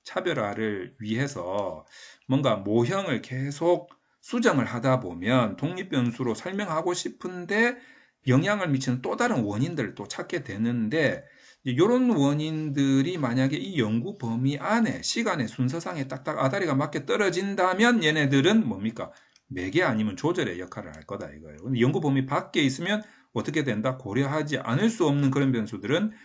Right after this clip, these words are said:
통제 변수의 역할을 하게 된다. 이제 요런 느낌이라는 거죠. 자, 그러면 뭐 똑같이 통제 변수도 원인이고 매개 변수도 원인이고 조절 변수도 원인 아니겠어요? 그런데 매개 변수도 독립 변수의 영향력을 좀 뺏어가겠죠.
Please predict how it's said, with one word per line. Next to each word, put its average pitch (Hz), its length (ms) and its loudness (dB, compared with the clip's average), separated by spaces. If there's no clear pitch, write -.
통제 113 300 -4
변수의 90 360 -6
역할을 85 300 -10
하게 95 240 -14
된다. 78 640 -10
이제 90 140 -12
요런 190 320 2
느낌이라는 120 960 0
거죠. 76 200 -18
자, 151 80 0
그러면 131 680 6
뭐 302 120 0
똑같이 220 440 6
통제 190 260 0
변수도 135 360 2
원인이고 175 720 2
매개 170 260 2
변수도 165 420 -2
원인이고 143 400 -2
조절 160 260 -2
변수도 113 380 -4
원인 113 260 0
아니겠어요? 101 800 -6
그런데 107 720 -2
매개 208 320 8
변수도 180 540 2
독립 180 340 -2
변수의 120 440 0
영향력을 107 600 -2
좀 135 200 -4
뺏어가겠죠. 175 1000 -2